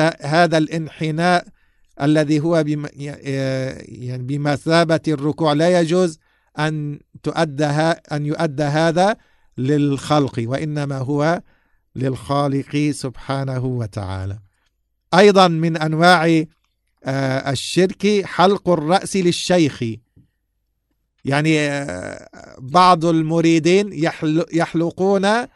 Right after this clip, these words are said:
شعرهم تقربا إلى الشيخ، تع-، يعني فإنه يعني تعبد لغير الله،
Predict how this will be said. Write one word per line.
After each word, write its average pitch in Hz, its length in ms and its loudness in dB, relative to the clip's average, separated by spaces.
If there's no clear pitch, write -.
شعرهم 190 880 0
تقربا 202 640 2
إلى 185 360 0
الشيخ، 156 440 -2
تع-، 143 220 -4
يعني 135 500 -8
فإنه 175 840 2
يعني 139 320 -4
تعبد 170 640 2
لغير 180 440 4
الله، 165 400 4